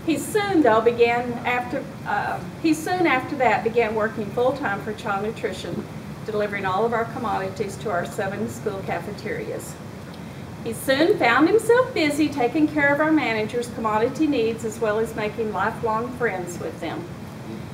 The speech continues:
He also took care of our laundry for many years, washing all of our towels and hot pads daily.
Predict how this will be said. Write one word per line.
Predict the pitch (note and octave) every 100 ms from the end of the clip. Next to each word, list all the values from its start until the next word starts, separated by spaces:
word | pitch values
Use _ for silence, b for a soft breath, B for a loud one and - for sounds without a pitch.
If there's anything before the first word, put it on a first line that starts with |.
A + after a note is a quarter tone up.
| -
He | B3+ A#3+
also | A3+ B3 A#3+
took | - - -
care | C4 B3+
of |
our | C#4+ D4+
laundry | D#4 B4+ E4 -
for | A#3+
many | G#3+ G3+ F#3+
years, | F3+ F3 E3+ - F#3+
washing | G3+ G#3 G3
all | G3 G#3 A#3
of | C4+
our | C#4+
towels | C#4 A3+ A3+ A#3
and | C4+ A3+
hot | G#3+ -
pads | A3+ - - -
daily. | G3+ F3 B2+ C#3